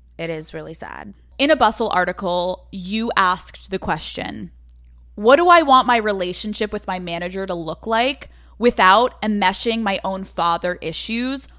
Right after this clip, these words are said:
Speaker 2: onto him?" What did you mean by that? How were your father issues affecting your relationship with your manager?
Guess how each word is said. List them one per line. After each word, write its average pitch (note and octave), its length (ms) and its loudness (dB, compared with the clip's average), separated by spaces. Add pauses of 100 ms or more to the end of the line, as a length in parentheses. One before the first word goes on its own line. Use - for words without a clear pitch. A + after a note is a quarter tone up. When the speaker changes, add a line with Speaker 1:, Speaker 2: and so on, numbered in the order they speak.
(140)
Speaker 2:
onto F3 340 -6
him?" E3 380 -14 (1300)
What A3 220 2
did C4 180 -4
you A#3+ 100 -6
mean F#3+ 220 -6
by D#3 140 -8
that? E2+ 280 -6 (640)
How A3+ 300 6
were C4+ 160 0
your G#3+ 260 -2
father F3+ 480 -2
issues G3 640 -8
affecting F#3+ 680 -6
your F#3 140 -6
relationship F3+ 720 -10
with F3+ 160 -10
your F3+ 100 -8
manager? E3+ 560 -14